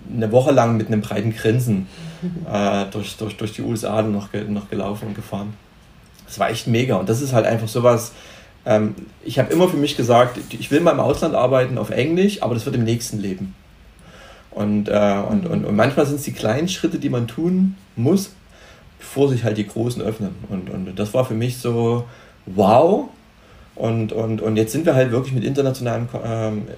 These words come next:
Speaker 1: Unternehmen in Kontakt, äh, da ganz viel online, die halt mehr wissen wollen über das Tool und die halt auch wissen wollen, wie können wir zusammenarbeiten. Und das ist wow, ne? Das ist wirklich, ähm, kaum in Worte zu fassen, macht mich aber mega stolz.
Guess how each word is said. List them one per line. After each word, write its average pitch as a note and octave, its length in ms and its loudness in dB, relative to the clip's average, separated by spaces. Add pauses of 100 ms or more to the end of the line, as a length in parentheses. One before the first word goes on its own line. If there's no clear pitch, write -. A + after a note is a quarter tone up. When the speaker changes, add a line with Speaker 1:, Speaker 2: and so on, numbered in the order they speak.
(160)
Speaker 1:
Unternehmen B2 500 0
in D#3+ 100 -4
Kontakt, C#3 640 -2 (500)
äh, G#2 140 -4
da G2+ 180 4
ganz C3 220 2
viel A#2 160 -2
online, D3 540 2 (420)
die A#2 180 -2
halt G#2+ 180 2
mehr B2+ 280 4
wissen D3+ 240 0
wollen C3+ 240 4
über B2+ 160 -2
das A2+ 160 -6
Tool E3 420 4
und B2 180 -2
die B2+ 120 -2
halt A2 100 0
auch A2 140 -2
wissen C3 200 -4
wollen, B2 180 0
wie A2 100 -4
können A#2+ 160 -4
wir A2+ 80 -6
zusammenarbeiten. C3 840 -2 (520)
Und - 100 -14
das - 180 -8
ist - 580 -10 (180)
wow, F#2 400 -2
ne? G2+ 180 -4
Das F#2+ 120 -8
ist F#2+ 180 -2
wirklich, G#2 600 -2 (260)
ähm, G2+ 460 -8 (280)
kaum A#2 220 4
in C3 100 2
Worte F#3+ 220 6
zu F#3 100 -6
fassen, E3 540 2 (460)
macht - 180 -8
mich G#2 120 -2
aber F#2+ 120 -4
mega F#2 240 0
stolz. - 380 -12